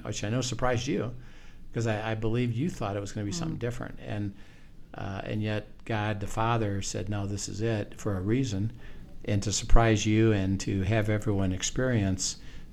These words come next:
Speaker 1: uh, the truth of it. And may we be surprised, may we be willing to be surprised, uh, and let you lead and guide us when we have problems,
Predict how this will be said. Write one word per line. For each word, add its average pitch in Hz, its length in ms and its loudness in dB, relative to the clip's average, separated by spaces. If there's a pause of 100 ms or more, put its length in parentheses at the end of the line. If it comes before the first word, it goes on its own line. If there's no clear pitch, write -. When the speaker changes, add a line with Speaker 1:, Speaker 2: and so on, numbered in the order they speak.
Speaker 1:
uh, 101 140 -2
the 98 120 -2
truth - 320 0
of 98 120 0
it. 87 220 -4 (220)
And 110 180 4
may 113 180 8
we 131 180 10
be 120 160 4
surprised, 95 480 4
may 113 100 8
we 104 220 2
be 101 200 0
willing 123 360 4
to 101 80 -2
be 90 100 -4
surprised, - 600 -6 (520)
uh, 101 240 -2
and 107 160 -2
let 113 220 0
you 107 160 0
lead 110 260 2
and 104 80 0
guide 98 280 -2
us 120 360 0
when 98 140 0
we 147 160 2
have 127 140 0
problems, 95 560 0